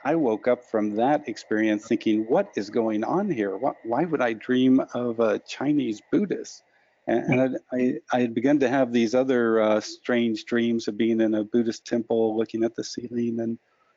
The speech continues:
and some other things. And th-, so I wrote a friend of mine who's a Vedic astrologer out on the West Coast, uh, Stephen Kwong. A-, and I said, "Stephen, I had this, uh, powerful dream, and I, I think it has something to do with my life. Uh, this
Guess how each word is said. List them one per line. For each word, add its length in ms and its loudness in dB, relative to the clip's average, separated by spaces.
and 140 -2
some 160 -2
other 200 0
things. 320 -4
And 100 2
th-, 140 0
so 200 2
I 180 2
wrote 160 6
a 40 2
friend 240 2
of 60 -2
mine 220 4
who's 200 0
a 240 4
Vedic 340 0
astrologer 680 0
out 160 0
on 140 -4
the 140 -6
West 280 -8
Coast, 460 -6
uh, 100 -2
Stephen 400 -4
Kwong. 320 -4
A-, 80 -6
and 180 2
I 40 2
said, 220 -2
"Stephen, 300 0
I 60 -2
had 180 -4
this, 240 -2
uh, 160 2
powerful 380 -2
dream, 400 -2
and 80 0
I, 40 2
I 280 -10
think 160 -2
it 20 -2
has 140 -2
something 260 0
to 100 0
do 120 4
with 120 -2
my 120 2
life. 420 0
Uh, 140 2
this 320 -2